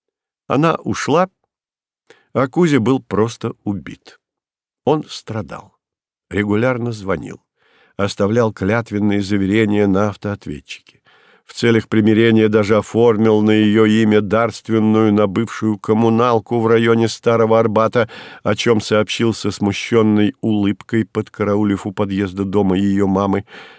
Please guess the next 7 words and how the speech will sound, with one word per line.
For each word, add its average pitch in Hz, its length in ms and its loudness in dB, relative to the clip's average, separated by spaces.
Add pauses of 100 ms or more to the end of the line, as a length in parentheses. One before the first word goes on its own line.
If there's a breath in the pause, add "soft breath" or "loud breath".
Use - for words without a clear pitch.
(300 loud breath)
А 120 80 -2
потом 143 300 2
ещё 131 540 2
этот 131 400 -2
выигрыш 123 560 2
в - 160 -12
казино, 127 640 2